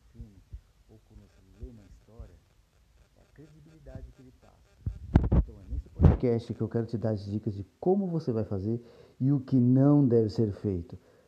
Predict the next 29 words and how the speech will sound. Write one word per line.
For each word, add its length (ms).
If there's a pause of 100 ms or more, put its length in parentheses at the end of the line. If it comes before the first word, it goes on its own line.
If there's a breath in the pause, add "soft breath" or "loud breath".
(260 soft breath)
Mesmo 300
que 120
você 480
vá 280
saber 380
que 100
vai, 140 (800 soft breath)
você 160
tem 140
que 100
evitar 280
clichês, 640 (160)
não 160
se 120
esqueça 300
uma 140
coisa. 420 (1000 loud breath)
O 100
amor 300
já 100
é 40
um 100
clichê 380
tão 280
antigo 420
como 220
a 20
nossa 200
espécie, 540